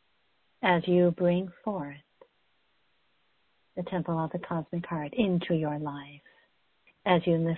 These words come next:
from it each day, as it lives through you in this first initiation of the Temple of the Cosmic Heart. We honor you, beloved hearts.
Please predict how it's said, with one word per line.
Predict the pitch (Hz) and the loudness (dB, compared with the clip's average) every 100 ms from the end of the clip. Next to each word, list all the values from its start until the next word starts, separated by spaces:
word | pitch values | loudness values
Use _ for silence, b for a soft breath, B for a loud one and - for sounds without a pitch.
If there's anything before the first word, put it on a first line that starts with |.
| - | -4
from | 165 160 | -6 -6
it | 156 | -6
each | 175 175 - | -6 -6 -8
day, | 170 156 147 147 - B B | -10 -8 -10 -12 -16 B B
as | 196 175 | 0 2
it | 165 | 0
lives | 165 175 175 - - | 6 6 4 -4 -6
through | 190 185 180 | 0 0 2
you | 185 151 139 147 B B | 0 -2 -6 -14 B B
in | 202 | 0
this | 165 131 - | 0 -2 0
first | 180 170 170 - - | 2 2 -2 -10 -12
initiation | 185 160 156 190 165 147 - 147 143 | -4 -4 -4 -6 -6 -8 -12 -12 -12
of | 143 | -10
the | 165 - | -12 -10
Temple | 151 160 160 | -10 -8 -8
of | 156 | -8
the | 175 - | -10 -10
Cosmic | 151 147 - 147 | -10 -10 -10 -12
Heart. | - - 131 131 135 - - _ _ _ _ _ _ _ _ _ _ _ _ _ - | -12 -12 -10 -12 -14 -16 -18 _ _ _ _ _ _ _ _ _ _ _ _ _ 6
We | 185 185 | 6 6
honor | 185 175 170 | 4 4 2
you, | 156 165 143 151 _ _ _ _ | 2 -2 -2 -10 _ _ _ _
beloved | - 175 156 147 143 | 2 2 2 -2 -8
hearts. | - 143 131 131 | -8 -8 -10 -16